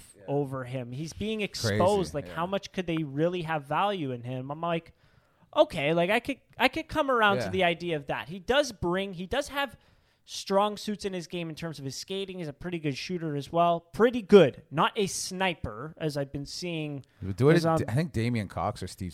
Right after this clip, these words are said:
Speaker 2: No, it was
Speaker 1: Simmons.
Speaker 2: Steve Simmons. He, he a hundred percent watched my highlight video.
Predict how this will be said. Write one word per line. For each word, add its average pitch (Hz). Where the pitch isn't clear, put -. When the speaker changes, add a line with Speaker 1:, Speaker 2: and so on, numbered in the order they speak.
Speaker 2:
No, 151
it -
was 143
Speaker 1:
Simmons. -
Speaker 2:
Steve 180
Simmons. 135
He, 151
he 160
a 165
hundred 254
percent 170
watched 151
my 135
highlight 127
video. 110